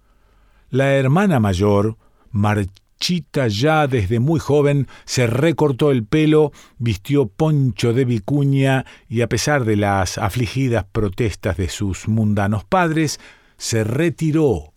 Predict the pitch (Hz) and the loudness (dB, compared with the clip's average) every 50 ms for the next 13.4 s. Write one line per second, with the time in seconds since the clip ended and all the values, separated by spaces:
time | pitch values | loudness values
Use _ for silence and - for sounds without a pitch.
0 | _ - 120 120 120 123 123 123 120 120 127 131 131 127 104 - - 113 101 - | _ -6 -4 -2 0 0 0 0 0 0 -2 -2 -2 -2 -4 -4 -4 -6 -6 -6
1 | - - 143 139 120 113 110 110 107 104 117 123 123 110 - - - - 220 202 | -4 -4 -2 0 0 0 0 0 -2 -2 -2 -2 -2 -4 -6 -4 -2 0 2 2
2 | 175 147 - - - - - - - - 107 110 107 107 113 110 110 120 127 120 | 0 0 -4 -8 -18 -20 -20 -14 -8 -4 -2 -2 0 0 0 0 0 0 0 -2
3 | 104 90 107 113 117 113 - - - 98 90 95 117 120 107 107 95 - - 113 | -2 -2 -2 -2 -2 -2 -2 -2 -2 -2 0 0 0 0 0 -2 -2 -2 -2 -2
4 | 107 107 101 101 - - - 101 95 95 95 85 92 98 101 98 95 95 87 - | 0 0 -2 -4 -4 -4 -4 -2 -2 -2 -2 -2 -2 -2 0 0 -2 -2 -4 -6
5 | - - 117 117 117 117 110 101 - 98 95 90 87 92 98 101 101 101 98 92 | -6 -4 -2 0 0 0 -2 -2 -2 -2 -2 0 0 0 0 0 0 0 -2 -2
6 | 90 90 90 92 92 98 95 85 78 76 73 76 78 78 76 73 - _ _ _ | -2 -2 -2 0 0 0 2 0 0 0 -2 -2 -2 -2 -2 -4 -8 _ _ _
7 | _ _ _ _ _ _ _ _ _ _ _ - 104 98 - - 135 131 113 139 | _ _ _ _ _ _ _ _ _ _ _ -10 -8 -6 -4 -2 -2 -2 -2 -2
8 | 123 - - 135 135 123 113 110 101 - - _ _ - _ - - 131 151 170 | -4 -2 -2 -2 -2 -2 -2 -2 -4 -8 -12 _ _ -18 _ -6 -4 -2 -2 -2
9 | 165 - - 143 131 120 113 110 107 101 101 104 104 107 98 - - - - - | -2 -4 -4 -4 -2 -2 0 0 0 0 0 -2 -2 -4 -4 -8 -14 -18 -20 -14
10 | - - 127 131 135 143 156 151 - 165 143 131 120 127 123 120 117 117 117 117 | -6 -2 2 4 4 4 2 2 0 0 0 0 0 0 0 0 0 0 0 0
11 | 117 117 110 - - 123 117 113 110 104 95 104 101 104 113 113 110 107 110 110 | -2 -2 -4 -4 -4 -2 0 0 0 0 0 0 0 0 0 0 0 0 -2 -2
12 | 110 107 - _ - 101 101 101 92 87 85 85 85 82 80 76 - - - 160 | -2 -2 -6 _ -6 -4 -2 -2 0 -2 -2 -2 -4 -4 -6 -6 -8 -6 -4 -4
13 | 139 98 76 69 67 65 64 - | -2 -2 -4 -4 -6 -8 -10 -12